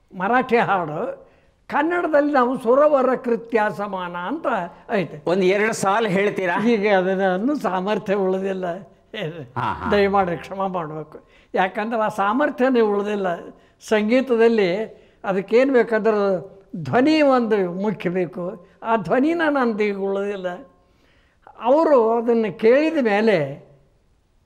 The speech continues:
Speaker 1: "ಇನ್ನೊಮ್ಮೆ ಹಾಡಪ್ಪ" ಅಂತ ಮನ್ಸೂರು ಹಾಕಿದರು. ಹಾಕಿದ ಮೇಲೆ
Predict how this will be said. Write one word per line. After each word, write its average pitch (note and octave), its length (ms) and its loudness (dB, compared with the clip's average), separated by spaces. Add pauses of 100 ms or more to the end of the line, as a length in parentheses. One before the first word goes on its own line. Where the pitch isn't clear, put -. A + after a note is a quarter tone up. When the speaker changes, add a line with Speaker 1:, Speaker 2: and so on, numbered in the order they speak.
(680)
Speaker 1:
"ಇನ್ನೊಮ್ಮೆ B3 500 2
ಹಾಡಪ್ಪ" F#3+ 400 2
ಅಂತ G3 240 -4
ಮನ್ಸೂರು G3+ 560 -2
ಹಾಕಿದರು. E3+ 680 -4 (640)
ಹಾಕಿದ E3 420 -8
ಮೇಲೆ F#3 720 -8